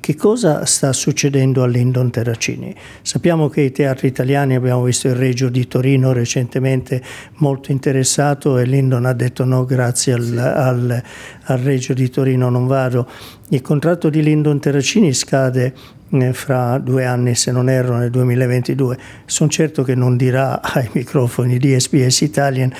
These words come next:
Speaker 1: che cosa farà, ma è possibile che Lyndon Terracini possa essere attratto da un grande, eh, teatro internazionale nel futuro?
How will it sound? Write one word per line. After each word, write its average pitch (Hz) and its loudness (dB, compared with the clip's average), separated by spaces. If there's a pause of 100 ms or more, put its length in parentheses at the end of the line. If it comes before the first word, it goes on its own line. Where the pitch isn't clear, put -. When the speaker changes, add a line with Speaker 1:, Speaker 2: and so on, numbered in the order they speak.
(180)
Speaker 1:
che 135 -2
cosa 139 0
farà, 127 -2 (280)
ma - -2
è 160 0
possibile 143 0
che - -2
Lyndon 131 2
Terracini 131 2
possa 135 0
essere 131 0
attratto 135 -2
da 131 2
un 139 2
grande, 131 2 (320)
eh, 147 0
teatro 131 -2
internazionale 131 0
nel 131 0
futuro? 135 0